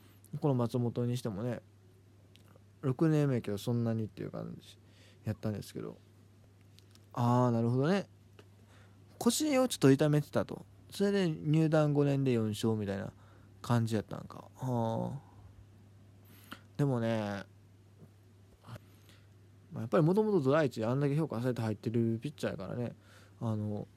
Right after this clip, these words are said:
ほんまに成績残すときはえぐい成績残すんちゃうかなと思いますよね。うん。続いて、オリックスの紅白戦をちょっと取り上げようかなと思います。え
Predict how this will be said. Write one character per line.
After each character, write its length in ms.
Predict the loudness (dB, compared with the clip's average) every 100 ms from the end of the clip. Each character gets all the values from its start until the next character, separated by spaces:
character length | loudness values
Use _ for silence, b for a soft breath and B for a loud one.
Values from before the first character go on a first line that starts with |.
| -20 -20 -20 -20 -20 -20 -20 -20 -20 -20 -20 -20 -20 -20 -4
ほ 80 | 0
ん 100 | 2
ま 120 | 4
に 120 | 2
成 200 | 4 4
績 240 | 4 2
残 220 | 2 4 2
す 60 |
と 80 | 2
き 80 | 2
は 60 |
え 100 | 4
ぐ 160 | 4 2
い 60 | 2
成 140 | 2
績 200 | 2 2
残 220 | 2 2
す 120 | 2 0
ん 60 |
ち 80 | 2
ゃ 20 |
う 80 | 2
か 120 | 2
な 100 | -2
と 100 | 0
思 220 | -2 0 0
い 240 | 0 0
ま 100 | -2
す 140 | -4
よ 100 | -6
ね。 300 | -4 -4 -6 -8 B B B B -6
う 40 |
ん。 320 | -6 -6 -10 -16 -20 -20 -20 B B B B -20
続 720 | -6 0 2 4 4 6 8
い 80 | 6
て、 100 | 4
オ 160 | 6 6
リ 60 |
ッ 20 | 6
ク 160 | 2
ス 80 | 4
の 160 | 2 2
紅 180 | 2 0
白 80 | 0
戦 180 | 0
を 80 | 0
ち 80 | -2
ょ 40 |
っ 20 | -2
と 260 | 0 0 -2 -18 -20 -20 -16 -10 -4
取 160 | 0 2
り 40 |
上 60 | 4
げ 80 | 4
よ 120 | 2
う 40 |
か 100 | 2
な 120 | 0 0
と 120 | -2
思 180 | -2 -4
い 40 |
ま 140 | -6
す。 140 | -8 -6
え 500 | -2 0 0 -2